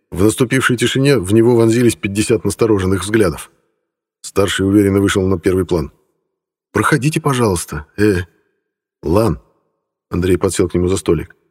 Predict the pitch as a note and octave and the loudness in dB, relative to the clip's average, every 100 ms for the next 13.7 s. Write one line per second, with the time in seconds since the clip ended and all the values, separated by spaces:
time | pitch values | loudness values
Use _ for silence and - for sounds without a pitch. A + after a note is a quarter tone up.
0 | _ _ _ _ A#2 G#2+ C#3 E3+ A2+ C3+ | _ _ _ _ 2 4 4 2 0 -2
1 | - _ _ _ _ _ - - - E2+ | -6 _ _ _ _ _ -16 -8 0 0
2 | D#2+ F2 E2+ D#2 - _ _ _ _ _ | 2 0 -2 -2 -8 _ _ _ _ _
3 | - A2+ G2 - G#2 - G2+ A2 E2+ - | -10 -8 -8 -2 0 0 -2 0 -2 -4
4 | _ _ _ _ _ _ - F2 F#2 F2 | _ _ _ _ _ _ -8 -4 -2 0
5 | F2+ E2 E2+ F#2 E2 _ _ _ - F#2 | -2 0 -2 -2 -4 _ _ _ -4 -2
6 | G#2+ C3+ C#3 C3+ B2 A#2+ C#3 C3+ C3+ - | -2 -2 0 0 2 2 2 2 -2 0
7 | C3 - F2 F2 _ - C3+ C3 D#3+ D#3+ | -2 -2 -6 -10 _ -8 -4 0 0 0
8 | F3 D#3+ - _ _ _ _ _ _ _ | -2 -2 -4 _ _ _ _ _ _ _
9 | _ - E2+ G2 B2 A#2+ C3 C3 B2+ C#3 | _ -4 0 2 2 2 2 2 2 2
10 | C#3 A#2+ A#2+ B2 C3 A2 D2 - _ _ | 4 4 4 4 4 2 0 -6 _ _
11 | - F#2 F#2+ G#2+ A#2 A2+ A2 F#2+ A2 A2+ | -4 -2 2 2 2 0 0 2 2 2
12 | E2+ - _ _ _ _ _ - E2 - | -2 -6 _ _ _ _ _ -6 -4 -4
13 | D2+ - D#2+ D#2 D2 D2 D#2 | -6 -2 -2 -2 -4 -4 -6